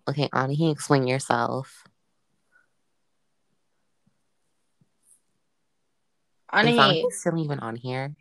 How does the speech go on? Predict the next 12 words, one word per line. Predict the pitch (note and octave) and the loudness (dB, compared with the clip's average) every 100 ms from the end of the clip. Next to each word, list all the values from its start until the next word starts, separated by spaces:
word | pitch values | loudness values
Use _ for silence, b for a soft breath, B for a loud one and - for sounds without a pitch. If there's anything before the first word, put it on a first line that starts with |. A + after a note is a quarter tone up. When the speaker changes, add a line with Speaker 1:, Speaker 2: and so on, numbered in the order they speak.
| _ _ _ _ | _ _ _ _
Speaker 2:
She's | - G#3+ | -14 -8
still | - G4+ | -4 -4
on | F3+ F#3 | -2 -4
here. | F#3 E3 - - G3 F#3+ _ _ _ _ _ _ _ _ _ - | -6 -8 -8 -6 -8 -10 _ _ _ _ _ _ _ _ _ -6
Speaker 1:
Anahi. | C3 C3 C#3 B2+ A#2 A2+ C3+ _ _ _ _ _ _ _ _ _ _ _ _ _ _ _ _ _ _ _ _ - | -4 -2 -2 -2 -4 -6 -12 _ _ _ _ _ _ _ _ _ _ _ _ _ _ _ _ _ _ _ _ -8
You | C3 C#3 - | -4 -4 2
bitch. | C3+ D3 C3+ - - - - - b b b b _ _ _ _ _ _ _ _ _ _ _ _ _ _ _ _ _ _ - B B B B B B _ | 4 6 4 0 -8 -10 -8 -10 b b b b _ _ _ _ _ _ _ _ _ _ _ _ _ _ _ _ _ _ -20 B B B B B B _
Speaker 2:
Anahi, | G#3+ B3 C4 C4 | 0 2 4 4
did | A#3+ | 4
you | C4+ | 6
fall | E4+ E4+ | 8 8
asleep? | F4 - G3+ G3 G#3+ | 6 4 4 6 4